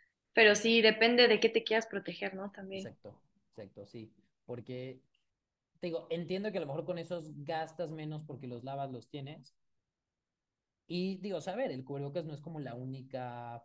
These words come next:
Speaker 2: forma de protegernos que tenemos. O sea, si te vacunas, si no fumas, si comes bien, si haces ejercicio, si evitas, este, estar con gente que esté, o sea, ¿no? que esté tosiendo y así todo el lado. O sea, no, o sea, el
Speaker 1: O si
Speaker 2: cubrebocas
Speaker 1: tú
Speaker 2: no
Speaker 1: cuando
Speaker 2: está
Speaker 1: estás
Speaker 2: hecho
Speaker 1: enfermo
Speaker 2: solo.
Speaker 1: te lo pones, ¿no? Porque a lo
Speaker 2: Ajá,
Speaker 1: mejor
Speaker 2: o,
Speaker 1: no
Speaker 2: o no
Speaker 1: todos lo tienen que
Speaker 2: sabes.
Speaker 1: traer puesto,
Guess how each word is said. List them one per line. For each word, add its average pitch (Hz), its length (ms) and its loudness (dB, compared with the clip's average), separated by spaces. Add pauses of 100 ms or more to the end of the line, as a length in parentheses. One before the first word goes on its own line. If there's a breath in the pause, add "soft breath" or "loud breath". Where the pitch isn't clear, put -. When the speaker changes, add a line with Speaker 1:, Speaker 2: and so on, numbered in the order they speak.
Speaker 2:
forma 123 260 -12
de 117 60 -14
protegernos 113 600 -18
que - 80 -20
tenemos. 180 400 -12
O 117 80 -14
sea, 120 260 -12 (200)
si 127 220 -10
te 131 120 -10
vacunas, 139 640 -6
si 123 340 -10
no 110 140 -14
fumas, 139 460 -8 (100)
si 139 80 -14
comes 110 300 -16
bien, 139 340 -8
si 139 120 -14
haces 123 180 -16
ejercicio, 143 640 -12 (200)
si 127 160 -10
evitas, 120 560 -8
este, 113 240 -16
estar 117 260 -16
con 113 140 -16
gente 117 240 -16
que 113 100 -18
esté, 107 640 -16
o 107 60 -20
sea, 107 160 -18
¿no? 120 120 -18
que 120 60 -20
esté 117 160 -20
tosiendo 120 420 -16
y 107 80 -14
así 107 200 -18
todo 110 160 -14
el 113 80 -12
lado. 139 260 -8
O 123 60 -16
sea, - 240 -16 (600)
no, 135 180 -10 (120)
o 135 40 -18
sea, 131 120 -10
el 131 120 -12
Speaker 1:
O 247 80 0
si 262 160 8
Speaker 2:
cubrebocas 254 100 4
Speaker 1:
tú 330 120 12
Speaker 2:
no 330 40 10
Speaker 1:
cuando 339 200 12
Speaker 2:
está 269 180 8
Speaker 1:
estás 262 100 8
Speaker 2:
hecho 254 80 10
Speaker 1:
enfermo 240 380 10
Speaker 2:
solo. 226 100 6
Speaker 1:
te 208 120 8
lo 180 280 6
pones, 196 460 4
¿no? 226 200 -2
Porque 226 260 0
a - 20 4
lo 220 80 4
Speaker 2:
Ajá, 220 100 6
Speaker 1:
mejor 220 220 2
Speaker 2:
o, - 20 6
Speaker 1:
no 262 80 10
Speaker 2:
o 262 40 2
no 262 60 -4
Speaker 1:
todos 269 220 12
lo 247 100 10
tienen 240 180 8
que 233 100 8
Speaker 2:
sabes. - 0 -
Speaker 1:
traer 220 240 8
puesto, 233 600 4